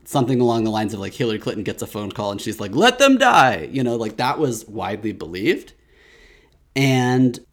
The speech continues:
I can give you another example, you know, maybe, like,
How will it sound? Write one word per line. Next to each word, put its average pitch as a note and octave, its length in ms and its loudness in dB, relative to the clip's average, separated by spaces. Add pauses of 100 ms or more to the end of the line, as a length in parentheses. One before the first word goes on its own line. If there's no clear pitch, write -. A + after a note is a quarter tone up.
I B2 80 0
can C3+ 80 2
give C#3 160 2
you C3 80 4
another A#2 300 2
example, G2 920 -6
you G#2+ 140 -6
know, F#2+ 100 -6
maybe, F2+ 360 -6
like, D#2+ 340 -8